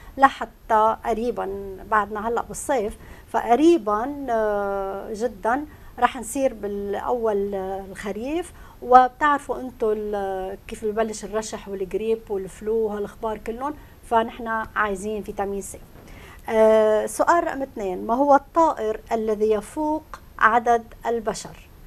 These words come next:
يعني الطائر أكثر من عدد البشر، فهالطائر هو، معكم نص ثانية لتقولوا مين، رح جاوبكم، هو الدجاج. فالدجاج صار كتير عدده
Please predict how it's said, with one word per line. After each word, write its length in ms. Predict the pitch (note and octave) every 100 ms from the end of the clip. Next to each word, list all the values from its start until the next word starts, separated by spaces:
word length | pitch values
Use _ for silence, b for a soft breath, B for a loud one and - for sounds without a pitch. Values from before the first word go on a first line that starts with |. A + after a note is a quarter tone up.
| b b -
يعني 760 | G3 B3 C#4 C4+ B3+ C4+ D#4+ F#4+ -
الطائر 680 | A3 - A#3+ C4+ C#4+ E4 F4 -
أكثر 320 | E4 - D#4 A#3+
من 160 | G3+
عدد 340 | F#3 G3 F#3+ F#3
البشر، 500 | F3+ G3+ - F3 - b b b b b b - -
فهالطائر 920 | G3 F#3 F#3 F3 F#3+ - C#4+ - G3+
هو، 500 | G3+ A#3 A#3 A#3+ D4+ F4+ - - -
معكم 420 | F#3+ - A#3+ B3
نص 200 | G4+ -
ثانية 440 | - A#3 G#3 G3 G3 - -
لتقولوا 520 | F#3+ - A#3 G#3 G3
مين، 320 | G#3+ C4 F4 F#4+ - - - -
رح 120 | E3
جاوبكم، 600 | G3+ G#3 B3 - C4+ C4+ A3+
هو 160 | G#3+ G#3
الدجاج. 760 | G3+ F#3 G3 A3 G#3+ F#3 E3 - - b b b - G#3
فالدجاج 580 | F#3 E3 G#3+ B3+ F4+
صار 320 | F4 - F#3+ F3+
كتير 960 | - G3+ A3 D4 D#4+ D#4+ D#4+ D#4 D#4
عدده 500 | C4+ B3 B3 A#3 A3